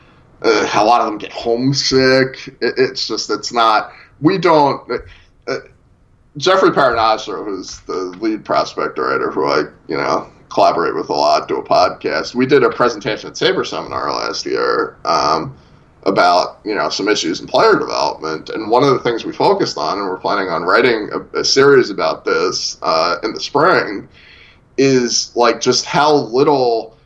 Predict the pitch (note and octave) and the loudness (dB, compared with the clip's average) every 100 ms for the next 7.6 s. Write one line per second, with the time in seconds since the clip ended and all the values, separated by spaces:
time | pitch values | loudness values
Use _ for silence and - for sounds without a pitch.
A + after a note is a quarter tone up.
0 | _ - D#3 C#3+ C3 A#2 E3 C#3+ C#3 A#2 | _ -6 -2 -2 -2 -2 -2 -2 -4 -6
1 | A2 F2+ C3 C#3+ C3+ G#2+ G#2 G#2 - - | -8 -6 -2 -2 -2 -6 -6 -6 -8 -6
2 | B2 B2 B2+ A2+ - A2+ A#2 - D3 D3+ | -2 0 0 -2 2 4 4 4 4 4
3 | - - - C3+ C3+ E3 - _ _ _ | 0 -8 -6 -6 -4 -6 -8 _ _ _
4 | A3+ A#3+ D#4 C#4 - - - C#4 D#4+ E4 | -8 -4 -4 -2 -2 -2 -2 0 0 0
5 | C4 E3+ D3+ F3+ F#3+ F3+ F3 E3+ E3+ B2 | 0 0 2 2 4 6 6 6 4 2
6 | E3 C#4 F3 A#2 A2 G2+ G2 - - - | 2 2 2 -4 -10 -10 -8 -8 -10 -14
7 | _ - B2+ C#3 C#3+ C3+ | _ -4 2 2 2 -2